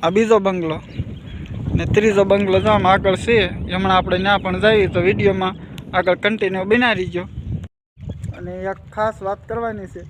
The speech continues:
જો કે ખેડૂતને શિયાળુ પાકનું વાવેતર કરે, જીરું, ઘઉં ને એવું, એ વાવેતર કરે ગમે એ વસ્તુનું શિયાળુ પાકની, એટલે અહીંથી બાખલવડ તળાવનું કેનાલ એટલે કે ધોરિયા ખુલે તો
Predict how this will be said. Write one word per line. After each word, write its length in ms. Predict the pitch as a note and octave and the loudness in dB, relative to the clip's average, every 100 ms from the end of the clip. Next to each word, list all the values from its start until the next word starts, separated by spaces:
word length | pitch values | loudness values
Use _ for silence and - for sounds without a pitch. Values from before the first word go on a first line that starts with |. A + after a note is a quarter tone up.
| - - - | -18 -18 -10
જો 80 | F#3+ F#3+ | -8 -8
કે 80 | F3 - | -10 -4
ખેડૂતને 480 | G#3+ A3+ A3 G#3+ G#3 G#3 G3 | -2 -2 -6 -8 -8 -10 -12
શિયાળુ 340 | A3 A3 G#3+ F#3+ | -4 -2 -2 -2
પાકનું 280 | G#3 G#3+ G#3 | -4 -4 -6
વાવેતર 340 | G3 A3 G#3+ G#3+ | -4 -4 -6 -8
કરે, 220 | A#3+ A3+ F#3 D#3+ | -6 -4 -6 -6
જીરું, 320 | G3+ G#3 G3 F3 | -6 -4 -4 -6
ઘઉં 360 | F#3+ G3 G3 F3+ | -6 -6 -8 -12
ને 60 | E3+ | -8
એવું, 300 | F#3+ F3+ E3+ - - | -6 -6 -10 -18 -18
એ 40 | F#3+ F3+ F3+ | -12 -10 -4
વાવેતર 400 | F#3+ G#3+ G3+ G3 - | -4 -4 -4 -8 -6
કરે 200 | A#3 G3 F3 - - _ - - | -4 -4 -6 -14 -20 _ -20 -20
ગમે 200 | F#3+ G3 F#3 | -14 -12 -8
એ 60 | F#3 | -8
વસ્તુનું 420 | G3+ - F3+ E3+ | -8 -10 -12 -12
શિયાળુ 340 | - G3 F#3 E3+ F3 | -6 -4 -4 -6 -8
પાકની, 360 | E3+ F3+ E3 - - - - - - D#3+ | -10 -12 -20 -20 -20 -20 -20 -20 -18 -16
એટલે 180 | E3 E3 | -10 -6
અહીંથી 800 | E3 F3 F#3+ G3 F#3 F3+ F3 F3+ | -6 -8 -8 -10 -10 -10 -12 -6
બાખલવડ 440 | F#3+ G3 G3 F#3+ - | -6 -4 -8 -8 -6
તળાવનું 460 | G3 G3+ G3 F#3+ F3 - - - | -4 -4 -4 -10 -14 -16 -16 -6
કેનાલ 380 | G#3 G#3 F#3+ F#3 G3 - - - - - - - - - | -4 -4 -6 -6 -12 -16 -16 -18 -20 -20 -20 -20 -20 -20
એટલે 160 | F3 F3 | -14 -10
કે 60 | F#3 D#3+ | -10 -8
ધોરિયા 420 | F#3+ A3 G#3+ G3+ | -8 -4 -4 -4
ખુલે 240 | B3+ B3+ F#3+ - - - | -4 -4 -6 -10 -20 -4
તો 100 | - | 0